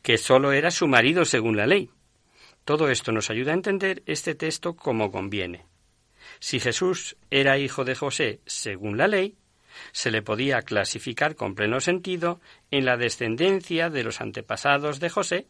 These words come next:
y, por tanto, en la sucesión davídica. San Mateo no da tanta importancia a la exactitud científica de los datos como a la disposición y a la lógica internas. Esa disposición está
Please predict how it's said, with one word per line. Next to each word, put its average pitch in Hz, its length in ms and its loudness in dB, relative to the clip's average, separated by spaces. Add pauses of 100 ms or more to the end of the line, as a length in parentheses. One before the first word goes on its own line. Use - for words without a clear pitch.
(380)
y, 131 120 0
por 113 180 -2
tanto, 120 440 0 (300)
en 135 160 6
la 127 140 6
sucesión 127 500 -2
davídica. 98 540 -2 (1040)
San - 260 0
Mateo 233 560 2
no 165 220 2
da 196 140 2
tanta 180 340 2
importancia 107 960 -2
a 123 180 2
la 120 140 0
exactitud 120 760 -6 (140)
científica 139 800 -2
de 104 120 -2
los 104 160 -4
datos 180 420 -2 (220)
como 107 260 0
a - 20 2
la 104 120 0
disposición 143 720 -2
y 147 100 0
a 123 60 2
la 104 100 2
lógica 147 480 -2
internas. - 720 -6 (560)
Esa 180 280 0
disposición 123 760 0 (380)
está - 400 0